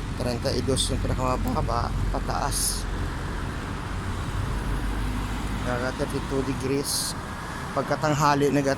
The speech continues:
thirty-seven, thirty-eight degrees. Minsan umaabot pa ng forty. Meron pa nga mong nung mga nakalang araw, forty-two. Forty-two degrees, napakainit. Parang,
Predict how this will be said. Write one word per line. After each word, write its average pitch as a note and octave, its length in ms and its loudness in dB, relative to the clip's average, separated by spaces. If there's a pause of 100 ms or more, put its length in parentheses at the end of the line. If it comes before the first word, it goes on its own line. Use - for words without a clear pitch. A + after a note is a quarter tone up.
thirty-seven, C#3 640 2
thirty-eight C3+ 480 0 (160)
degrees. C3 640 0 (320)
Minsan C3 320 0
umaabot C3 480 2
pa C3 80 0
ng C3 240 0
forty. C3+ 400 -2 (2750)
Meron D3 320 2
pa D3 160 2
nga D3 80 6
mong D3 240 4
nung D3+ 160 4
mga D3 160 4
nakalang C#3+ 320 2
araw, C3+ 320 4
forty-two. C#3+ 560 2 (1700)
Forty-two C3+ 400 -2
degrees, C#3 480 0
napakainit. C#3 760 -2
Parang, C#3 240 0